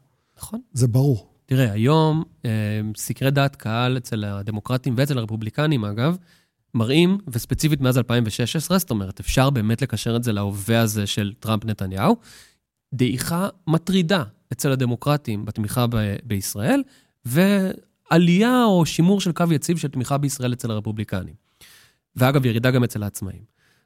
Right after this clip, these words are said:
Speaker 1: הדבר הזה, למרות שבמיינסטרים הדמוקרטי עדיין הרוב זה המתונים יותר, זאת אומרת, זה הביידנים והבודיג'ג'ים וקמאלה האריס, ולא ברני סנדרס ו-A O C וראשידה תלאיב, אבל הדבר הזה מחלחל.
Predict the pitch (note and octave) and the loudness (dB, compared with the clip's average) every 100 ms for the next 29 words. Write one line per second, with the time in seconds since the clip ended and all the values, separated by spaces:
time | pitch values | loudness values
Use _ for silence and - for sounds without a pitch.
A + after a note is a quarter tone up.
0 | _ A2 A2+ G#3+ A#3 D#3 G#2+ A2+ - - | _ 0 4 4 2 -2 -4 -6 -8 -4
1 | A#2 B2 G3+ - - D3+ D#3+ D3+ B2+ A#2 | 0 4 2 2 0 2 2 0 0 4
2 | B2+ E3+ E3+ D#3+ B2 A2 A2 B2 C#3+ C#3 | 4 4 2 2 2 0 0 2 2 0
3 | G#2+ A2+ D3 C3+ G#2+ B2+ C3 B2+ A2 G#2 | 0 2 4 4 2 0 2 0 0 -2
4 | G2 G2+ G2+ - G#2+ C3 D3 A#2 - E2+ | -4 -4 -4 -4 0 2 4 0 -4 -10
5 | G2 F#2 G2+ F#2+ G#2 B2+ C#3 C3 C3 A2 | -8 -6 -4 -2 2 4 4 4 4 2
6 | G2+ A2 D3 D#3+ C3+ C3+ B2+ B2+ A2 G2+ | -2 2 2 4 2 2 2 0 0 -4
7 | G2+ _ _ - D#3 D#3 A#2+ C#3+ E3+ C#3+ | -8 _ _ 0 4 4 6 4 4 2
8 | - A#2+ C#3 C#3 C3+ A#2+ C3 B2 B2 G#2+ | 2 2 2 4 2 2 2 2 2 0
9 | G#2+ A2 A2 - A#2+ A#2 A2+ G#2 - _ | 0 0 0 0 0 0 0 -4 -6 _
10 | _ - A#2 C3+ A#2+ - A3 D4+ G#3+ _ | _ 0 2 2 0 0 2 2 0 _
11 | _ _ _ _ _ _ D3+ C3+ B2+ B2+ | _ _ _ _ _ _ 2 4 4 4
12 | F3+ G3 D#3 - G#2 - D3+ | 4 4 2 0 -2 0 0